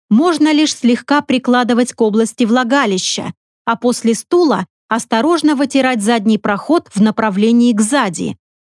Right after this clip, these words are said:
Так вы предотвратите попадание бактерий из кишечника во влагалище и на швы. Не забывайте мыть руки.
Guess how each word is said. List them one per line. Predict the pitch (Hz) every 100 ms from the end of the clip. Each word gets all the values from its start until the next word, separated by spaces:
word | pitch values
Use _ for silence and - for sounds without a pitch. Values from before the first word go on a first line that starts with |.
| _ _ _ _
Так | - - 339 233
вы | 240
предотвратите | 262 269 240 247 233 240 - 330 349 175
попадание | 226 226 247 247 247 233
бактерий | 202 262 - 262 240 220
из | 226 202
кишечника | - 233 - 339 - 254 202 202
во | 190 240
влагалище | 269 320 294 277 196 165 - 196 - -
и | 220
на | 233
швы. | 240 - 277 285 165 - _ _ _ _ _ _ _ _ _ 233
Не | 247
забывайте | 208 226 214 190 262 330 - 320
мыть | 262 220 220 -
руки. | 269 320 - 180